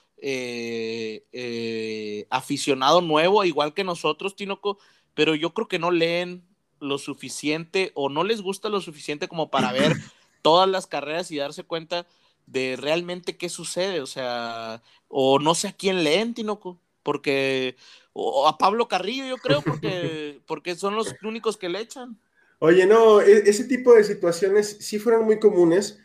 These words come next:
Speaker 2: De hecho, por ahí un amigo tuyo y nue-, y mío, un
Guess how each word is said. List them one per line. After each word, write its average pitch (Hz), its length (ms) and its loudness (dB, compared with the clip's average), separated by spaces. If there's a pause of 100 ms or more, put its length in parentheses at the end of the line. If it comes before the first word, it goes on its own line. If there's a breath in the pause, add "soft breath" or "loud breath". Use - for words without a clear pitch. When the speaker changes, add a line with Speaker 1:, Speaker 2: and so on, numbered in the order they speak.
(260 soft breath)
Speaker 2:
De 135 100 6
hecho, 190 220 2
por 160 140 6
ahí 143 300 6
un 151 120 2
amigo 151 300 4
tuyo 151 260 2
y 143 40 2
nue-, 127 300 2
y 120 60 0
mío, 135 340 4
un 131 680 -6